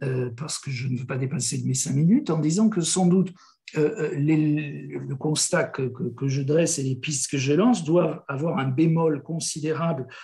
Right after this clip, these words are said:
au niveau du niveau territorial de gouvernance, où je pense que sans doute nos gouvernements territoriaux, régionaux, métropolitains savent faire beaucoup mieux, euh, en termes d'écoute de ce que les chercheurs, euh,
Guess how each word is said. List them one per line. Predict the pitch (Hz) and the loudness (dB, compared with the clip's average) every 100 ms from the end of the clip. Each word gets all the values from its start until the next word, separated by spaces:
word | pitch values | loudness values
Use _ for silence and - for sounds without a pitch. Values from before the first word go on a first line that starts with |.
| - - | -18 -4
au | 143 | 0
niveau | 156 156 143 160 156 | 2 2 2 2 2
du | 113 123 139 135 127 131 | -2 -2 0 0 -2 -2
niveau | 143 139 135 135 135 120 | 0 2 2 0 0 -2
territorial | - 160 202 165 165 220 226 151 | 0 2 2 0 2 4 2 0
de | |
gouvernance, | 139 143 139 135 151 175 247 - | -4 -4 -4 -4 -2 -2 -2 -4
où | 151 | -10
je | 143 | -8
pense | 131 147 147 - | -6 -6 -6 -6
que | 131 | -6
sans | - 147 | -4 -2
doute | 151 165 165 139 131 - - - | 0 0 -2 -4 -8 -10 -16 -6
nos | 135 135 | -2 -2
gouvernements | 123 151 139 147 139 151 156 165 147 | -2 -2 2 0 0 0 2 0 0
territoriaux, | 131 139 - 147 113 135 143 | -2 -4 -4 -4 -2 -2 0
régionaux, | 127 127 127 123 135 | -2 -2 -2 -2 -2
métropolitains | 143 117 139 143 139 131 131 143 156 | -4 -6 -8 -4 -4 -4 0 0 0
savent | 139 139 120 | 0 -2 -4
faire | - 147 139 | -4 -4 -2
beaucoup | 143 160 175 | -2 0 4
mieux, | 165 165 220 - - - - - 143 | 4 6 4 0 -16 -20 -20 -8 -2
euh, | 139 143 | -2 -2
en | 139 151 | -2 -2
termes | - 151 151 | 0 0 0
d'écoute | 147 - 185 - - - - | -2 2 0 0 -12 -20 -12
de | 143 | -8
ce | - | -6
que | 151 | -4
les | 143 | -2
chercheurs, | - - - - 156 151 135 - | -2 -2 -2 0 2 2 0 -8
euh, | 131 123 123 | -6 -4 -4